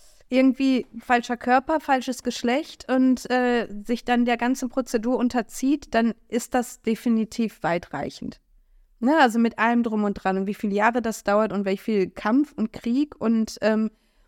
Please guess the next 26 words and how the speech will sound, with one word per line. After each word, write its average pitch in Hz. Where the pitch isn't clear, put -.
und 226
ich 220
bin 214
froh, 254
dass 254
Menschen 226
diese 214
Möglichkeit 202
haben. 208
Ähm, 240
aber 214
ich 202
bin 208
auch 180
völlig 214
bei 190
dir, 214
dass 202
da 190
viele 294
bei 214
sind, 208
die 190
einfach 185
jetzt 185
gerade 180